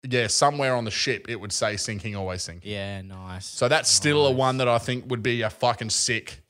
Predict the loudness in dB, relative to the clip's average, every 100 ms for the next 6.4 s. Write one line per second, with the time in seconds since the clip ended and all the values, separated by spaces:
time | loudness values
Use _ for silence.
0 | -4 -2 -2 -2 -2 -2 -2 -2 0 0
1 | 0 -2 -2 0 2 4 2 2 0 0
2 | -2 -6 -10 _ _ 2 2 0 -6 -4
3 | -2 -4 -6 -2 -2 -2 -8 -6 -6 -2
4 | 0 0 0 -2 -4 -8 -8 -4 -4 -2
5 | 0 0 2 2 2 -4 -14 -2 4 6
6 | 6 6 4